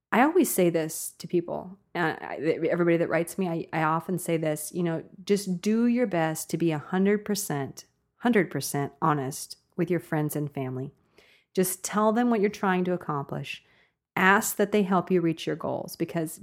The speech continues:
getting them on board will really go a long way in avoiding sabotage. I'm proud of you. I know you can do this. You can. You're doing it.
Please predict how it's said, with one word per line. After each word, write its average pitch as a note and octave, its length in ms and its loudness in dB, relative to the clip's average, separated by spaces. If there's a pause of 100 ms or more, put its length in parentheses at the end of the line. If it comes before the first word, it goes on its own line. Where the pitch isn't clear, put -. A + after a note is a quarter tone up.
getting A3+ 300 6
them A3+ 180 4
on F#3+ 140 6
board D#3 300 2
will D3+ 140 2
really D#3 560 0 (400)
go D3+ 160 -2
a - 20 -4
long D3 300 -4
way A#2+ 240 -8
in D3 160 -2
avoiding D3+ 340 -6
sabotage. D3 800 -8 (1300)
I'm F3+ 80 -2
proud E3+ 240 2
of D#3+ 80 0
you. D#3+ 220 0
I E3 160 0
know E3+ 280 2
you F#3+ 140 2
can G3 140 0
do E3 140 0
this. D3+ 360 -6 (420)
You F3 100 0
can. D3 440 -4 (500)
You're F3+ 100 6
doing D#3+ 380 4
it. C#3 120 -8